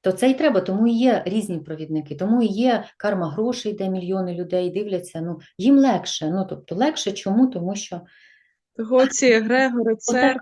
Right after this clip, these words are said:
Speaker 2: туди йдуть
Speaker 1: малесенький
Speaker 2: і це.
Speaker 1: участок того, що може керувати вашим життям. Та це отакусінька
Speaker 2: Мгм.
Speaker 1: бубочка в, в, в морі. Якщо вся увага піде туди,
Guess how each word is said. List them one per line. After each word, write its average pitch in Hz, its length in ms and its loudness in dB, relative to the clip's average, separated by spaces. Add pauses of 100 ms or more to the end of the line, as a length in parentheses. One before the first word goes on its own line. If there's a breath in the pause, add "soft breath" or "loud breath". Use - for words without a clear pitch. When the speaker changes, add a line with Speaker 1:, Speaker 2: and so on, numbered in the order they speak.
Speaker 2:
туди 294 120 4
йдуть 240 220 4
Speaker 1:
малесенький 220 840 2
Speaker 2:
і - 60 -6
це. - 80 -6
Speaker 1:
участок 214 600 -4
того, 226 420 0
що 214 320 -2
може 214 320 0
керувати 196 480 -4
вашим 175 320 -8
життям. 160 500 -14 (440)
Та 220 100 -4
це 220 180 -2
отакусінька 226 720 2
Speaker 2:
Мгм. 220 160 0
Speaker 1:
бубочка - 460 -4
в, 156 100 -10 (260)
в, 170 280 -2
в 175 40 -4 (120)
морі. 185 480 -2 (920)
Якщо 185 320 -2
вся 269 180 0
увага 240 340 2
піде 233 280 -2
туди, 294 500 -2